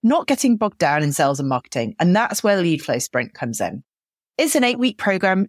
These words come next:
designed to streamline your lead generation process, bringing in a steady flow of potential clients to you. No more struggling with the ups and downs of trying to gain the attention of new business. Our program includes hands-on support, including direct input on your copywriting,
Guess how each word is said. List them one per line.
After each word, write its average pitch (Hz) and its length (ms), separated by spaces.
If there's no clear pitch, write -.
designed 165 420
to 208 60
streamline 156 520
your 135 200
lead 165 260
generation 151 460
process, 123 500
bringing 226 260
in 202 120
a 190 60
steady 185 380
flow 156 520
of 156 200
potential 147 380
clients 131 380
to - 140
you. 190 360
No 220 240
more 233 220
struggling 185 360
with 180 140
the - 120
ups 277 240
and 214 100
downs 190 460
of - 140
trying 165 220
to 147 100
gain 160 300
the 165 100
attention 143 580
of 139 180
new 135 120
business. 117 440
Our 175 300
program 247 380
includes 180 400
hands-on 185 380
support, 143 640
including 220 540
direct 165 360
input 180 320
on 175 100
your 160 100
copywriting, 131 760